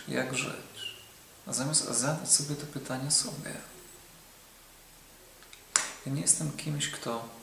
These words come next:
jako coach, jako trener powie tobie, jak żyć. Bo ja nie wiem, co jest dla ciebie najlepsze.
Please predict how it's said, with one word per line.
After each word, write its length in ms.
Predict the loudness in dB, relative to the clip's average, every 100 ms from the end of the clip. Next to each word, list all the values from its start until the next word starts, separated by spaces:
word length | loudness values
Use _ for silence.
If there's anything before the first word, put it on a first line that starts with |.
| -18 -18 -18 -8 -6
jako 180 | -4 -6
coach, 480 | -2 0 0 0
jako 240 | -2 -4 -8
trener 440 | -4 -2 -2 -6 -8 -14 -18 -20 -4
powie 220 | -2 -2
tobie, 300 | -4 -6 -2
jak 200 | -2 0
żyć. 460 | -4 -6 -4 -4 -4 -10 -16 -18 -20 -20 -20 -20 -20 -18 -12 -8 -8 -6
Bo 140 | -2 2
ja 80 | 2
nie 160 | 2
wiem, 140 | 2 2
co 140 | 2
jest 120 | 2
dla 100 | 0
ciebie 220 | 0 0
najlepsze. 540 | 0 0 -2 -4 -4